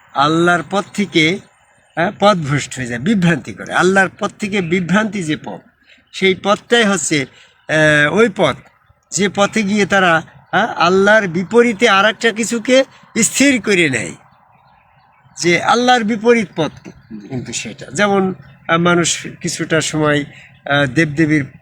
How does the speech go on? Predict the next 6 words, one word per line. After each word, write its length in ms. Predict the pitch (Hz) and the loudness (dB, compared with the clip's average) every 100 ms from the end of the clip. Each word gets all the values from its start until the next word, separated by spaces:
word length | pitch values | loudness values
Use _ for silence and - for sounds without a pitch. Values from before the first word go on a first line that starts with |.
| - | -16
উপাসনা 480 | - 151 - 143 135 | -4 -2 -2 -4 -4
করে, 320 | 135 127 135 - _ _ _ _ | -4 -4 -6 -12 _ _ _ _
আহ, 200 | 135 135 | -4 -2
মূর্তি 380 | 135 170 - 170 | 0 0 0 -2
পূজা 280 | 143 131 123 | -2 -2 -4
করে, 360 | - 120 127 | -4 -4 -4